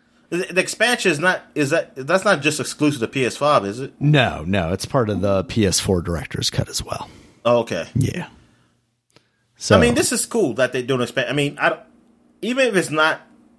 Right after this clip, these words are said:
Speaker 1: as big as, like, the Witcher Three one, 'cause that's
Speaker 2: Mm.
Speaker 1: probably the, like, one of the best expansions,
Speaker 2: Yeah.
Speaker 1: um, probably ever. Um, just seeing that, I think is pretty cool that they have one. Um,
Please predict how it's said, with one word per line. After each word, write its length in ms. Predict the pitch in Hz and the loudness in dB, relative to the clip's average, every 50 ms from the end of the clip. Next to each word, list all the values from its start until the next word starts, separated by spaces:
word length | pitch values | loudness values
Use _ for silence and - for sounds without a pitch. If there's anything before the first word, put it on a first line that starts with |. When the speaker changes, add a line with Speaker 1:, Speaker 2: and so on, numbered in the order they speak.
| _ _ _ _ _ _ - | _ _ _ _ _ _ -2
Speaker 1:
as 220 | 127 131 110 101 | 0 0 0 -2
big 460 | 98 98 123 120 123 123 123 123 107 117 | -2 0 2 2 4 4 2 2 0 0
as, 280 | 110 110 110 107 101 | 0 0 -2 -2 -2
like, 200 | - 107 110 104 | -2 -2 -2 -2
the 80 | - 101 | -4 -6
Witcher 600 | 92 104 113 117 - - 123 113 110 110 107 101 - _ _ - | -4 -2 -4 -4 -4 -4 -4 -4 -4 -4 -8 -12 -18 _ _ -8
Three 220 | 117 110 113 117 | -4 -2 -2 0
one, 200 | 117 120 120 120 | 2 2 2 2
'cause 120 | 117 - 104 | 0 0 2
that's 180 | 107 - 92 80 | 4 4 2 2
Speaker 2:
Mm. 80 | 76 - | 0 -2
Speaker 1:
probably 160 | 117 104 98 | -2 -2 -2
the, 220 | 92 98 90 87 | -2 -4 -4 -4
like, 200 | 76 82 85 82 | -4 -6 -8 -6
one 140 | 82 110 104 | -4 -4 -4
of 40 | 95 | -4
the 60 | 87 80 | -4 -2
best 280 | 80 113 87 - - | 2 2 2 2 0
expansions, 760 | 98 - - - 101 101 104 98 - - 101 98 95 95 - - | -6 -6 -4 -2 0 0 0 -2 -4 -6 -6 -6 -6 -2 2 2
Speaker 2:
Yeah. 300 | - - - - - - - - _ _ _ _ _ _ _ _ _ _ _ _ _ - | 2 2 2 -4 -8 -10 -16 -20 _ _ _ _ _ _ _ _ _ _ _ _ _ -4
Speaker 1:
um, 280 | 104 101 98 95 95 92 | -2 0 0 0 -2 -2
probably 240 | - 101 95 90 92 | 0 0 0 2 0
ever. 220 | 101 101 107 95 - - - - - - - - - - | 0 0 -2 -6 -6 -10 -20 -20 -20 -20 -20 -18 -8 -2
Um, 360 | 120 127 123 117 117 110 - - _ _ _ _ _ _ _ _ _ _ _ _ _ _ _ _ _ _ _ _ _ _ _ _ _ _ | 0 0 2 0 0 -4 -8 -14 _ _ _ _ _ _ _ _ _ _ _ _ _ _ _ _ _ _ _ _ _ _ _ _ _ _
just 180 | - 156 156 - | -4 -4 -2 -2
seeing 260 | - 175 165 156 139 127 | -2 0 0 -2 0 0
that, 200 | 131 127 123 110 | 0 2 2 2
I 80 | 101 | 0
think 220 | - - 110 87 98 | 0 -2 -6 -6 -6
is 100 | 90 - | -8 -8
pretty 220 | - 101 90 85 | -8 -8 -8 -8
cool 180 | - - 92 87 | -8 -8 -6 -4
that 160 | 90 90 87 | -4 -4 -2
they 80 | 92 | -2
have 260 | 87 95 92 90 90 78 | 0 0 2 2 0 -2
one. 300 | 78 76 76 - - - - | -4 -8 -8 -8 -10 -10 -4
Um, 400 | - 92 90 87 82 82 82 82 | 0 0 2 2 0 0 -2 -6